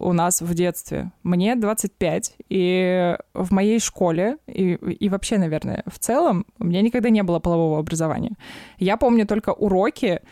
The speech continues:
а, посвященные вич-спид, З П П П, и все. Ну и биология, где объясняют, что такое пестики-тычинки.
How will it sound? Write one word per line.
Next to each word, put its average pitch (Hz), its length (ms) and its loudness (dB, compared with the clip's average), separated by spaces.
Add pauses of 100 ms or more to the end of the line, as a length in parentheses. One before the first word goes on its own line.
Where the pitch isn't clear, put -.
(240)
а, 170 400 2
посвященные 175 1200 0
вич-спид, 196 800 -4
З 180 220 -4
П 165 120 -6
П 160 140 -4
П, 302 340 0 (800)
и 170 100 -4
все. 190 440 0 (420)
Ну 208 140 4
и 214 80 4
биология, 202 500 2
где 190 180 0
объясняют, 202 400 0
что 196 120 -6
такое 170 280 -2
пестики-тычинки. - 920 -6